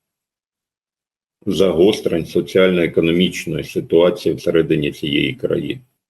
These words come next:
Із зацікавленості спостерігаємо за подіями в Російській Федерації і запасаємося попкорном. Чекаємо на не менш приємні новини щодо подальших наслідків російської повені.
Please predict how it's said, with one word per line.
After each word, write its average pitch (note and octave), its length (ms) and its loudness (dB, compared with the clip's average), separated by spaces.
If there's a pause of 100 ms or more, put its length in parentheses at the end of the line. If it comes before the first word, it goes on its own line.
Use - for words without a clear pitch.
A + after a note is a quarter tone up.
Із F#2+ 120 0
зацікавленості D2+ 920 0
спостерігаємо D2+ 840 0
за D#2 80 0
подіями D2 500 0
в - 60 -4
Російській - 500 -2
Федерації A#2+ 800 0
і - 80 -4
запасаємося D#2 760 -2
попкорном. C#2+ 600 -4 (260)
Чекаємо D2 640 0 (200)
на F#2+ 200 2
не G2+ 80 2
менш D2+ 320 0
приємні D2 540 0
новини G#2+ 440 2 (440)
щодо - 680 0 (440)
подальших F2 680 0
наслідків F2 720 -2 (120)
російської - 680 -2
повені. C2+ 360 -2